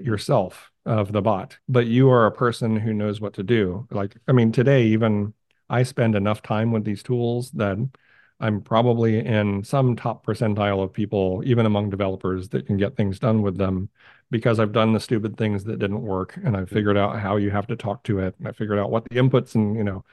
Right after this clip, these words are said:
Speaker 1: and prompts and junk are. And so if I were a developer now, that's probably a thing I would show people that I can do, you know, a developer looking for a job,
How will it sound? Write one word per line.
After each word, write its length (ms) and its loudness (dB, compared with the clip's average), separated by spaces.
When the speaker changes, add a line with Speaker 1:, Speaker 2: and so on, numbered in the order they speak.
Speaker 1:
and 240 -4
prompts 460 -2
and 80 2
junk 300 -2
are. 260 0
And 120 2
so 320 2
if 120 -2
I 100 2
were 80 4
a 60 2
developer 400 2
now, 200 -2
that's 160 -6
probably 380 -2
a 80 -2
thing 180 -4
I 120 -2
would 160 -2
show 160 -2
people 300 -4
that 100 -8
I 80 -8
can 200 -4
do, 540 4
you 80 0
know, 120 2
a 140 -2
developer 440 2
looking 260 -2
for 160 -6
a 60 -8
job, 440 0